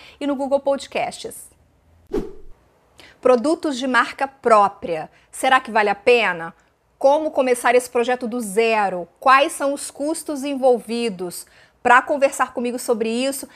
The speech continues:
eu convidei o Felipe Mencassi, diretor de terceirização do laboratório Fitoway. Felipe, muito obrigada pela presença aqui no Ed Farmácia.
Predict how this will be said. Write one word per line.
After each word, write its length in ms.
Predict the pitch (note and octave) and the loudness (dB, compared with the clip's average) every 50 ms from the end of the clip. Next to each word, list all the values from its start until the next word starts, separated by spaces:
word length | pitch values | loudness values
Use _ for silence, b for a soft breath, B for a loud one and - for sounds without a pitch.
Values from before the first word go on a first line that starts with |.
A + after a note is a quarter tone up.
| B B B | B B B
eu 120 | - A#3+ A#3+ | 4 4 4
convidei 440 | - C#4+ A#3+ G#3+ A#3+ G3+ A#3+ A#3+ B3+ | 4 0 -2 -2 0 2 2 2 2
o 60 | B3 | 0
Felipe 640 | - - C4+ A#3+ A#3+ C4+ D4 E4 F4+ - - D#4 C#4+ | -4 -4 -4 -2 -2 0 0 0 -2 0 -2 -2 0
Mencassi, 840 | C4 B3 A#3 A3+ A3+ - - - B3 A#3+ A#3+ A#3+ B3+ - - - B3 | 0 0 -2 -2 -6 -6 2 4 6 6 6 6 4 0 -6 -10 -10
diretor 420 | G#3 G#3+ A#3 A3+ A3+ A#3 B3+ B3 | -6 -2 -2 -2 -2 0 -2 -2
de 100 | A#3+ B3 | -2 -4
terceirização 720 | A#3+ - C4+ D4+ - F4+ C4+ C4+ B3 A#3+ A#3 A#3 - B3 B3 | -2 -2 -2 -2 -2 -6 -8 -6 -4 -4 -4 -4 -4 -6 -4
do 80 | A#3+ A#3 | -2 0
laboratório 520 | A#3 A3 G#3 A3+ A3+ A3 A3 B3 A#3+ A#3 | 0 0 0 0 0 0 0 0 0 0
Fitoway. 840 | A#3+ - - - - D4+ F4 E4+ - D4+ B3+ A#3+ A#3 A3+ A#3 A#3 B3 C4 | -2 -8 -10 -6 -4 -4 -4 0 2 2 4 4 4 4 4 4 2 2
Felipe, 480 | - - C4+ B3+ C#4 C#4 C4+ - C#4 | 0 -6 -6 -6 -6 -6 -8 -8 -8
muito 320 | A#3+ B3+ C4 C#4+ D#4 D#4 E4 | -6 -4 -4 -4 -4 -4 -6
obrigada 420 | C#4 C#4 C#4+ A#3 A#3+ A3+ A3+ A3 | -8 -8 -6 -2 0 0 0 0
pela 200 | A#3 B3+ B3 A#3+ | 0 0 -2 0
presença 460 | A#3 C4 B3 A#3+ A#3 B3 B3 A#3+ - | 2 2 2 2 2 0 -6 -6 -10
aqui 120 | C4 - C4 | -10 -8 -6
no 100 | B3 B3 | -2 -2
Ed 220 | A#3+ A#3+ A#3 - | -2 -2 -2 -2
Farmácia. 800 | - B3 B3+ A#3+ A3+ G3+ F3+ E3+ D#3+ E3 - - - F3+ F3 - | -2 -2 -2 0 -4 -4 -4 -4 -6 -8 -10 -10 -8 -8 -8 -10